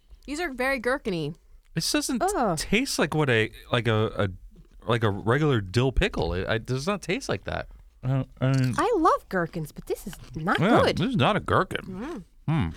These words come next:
Speaker 1: Whatever.
Speaker 3: Is it just me, or does it taste like grass?
Speaker 1: All right. Well, let's <laughs> let's let's first rate the snap.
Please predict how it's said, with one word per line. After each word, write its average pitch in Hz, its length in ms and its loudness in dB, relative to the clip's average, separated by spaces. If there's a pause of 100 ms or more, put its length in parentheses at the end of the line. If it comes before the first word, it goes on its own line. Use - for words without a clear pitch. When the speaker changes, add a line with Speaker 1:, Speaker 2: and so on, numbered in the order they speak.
(240)
Speaker 1:
Whatever. 233 420 0 (680)
Speaker 3:
Is 214 80 -4
it 202 80 0
just - 220 -4
me, 320 160 0
or 339 60 0
does 185 100 -4
it - 40 -14
taste 311 140 -8
like 160 120 0
grass? 151 480 -4
Speaker 1:
All 220 60 0
right. - 120 -4
Well, 226 280 0
let's 262 280 -2 (360)
<laughs> - 340 -12
let's - 260 -2 (320)
let's 294 200 -4
first 311 440 -2 (220)
rate 240 320 0
the 208 100 -4
snap. 165 520 -4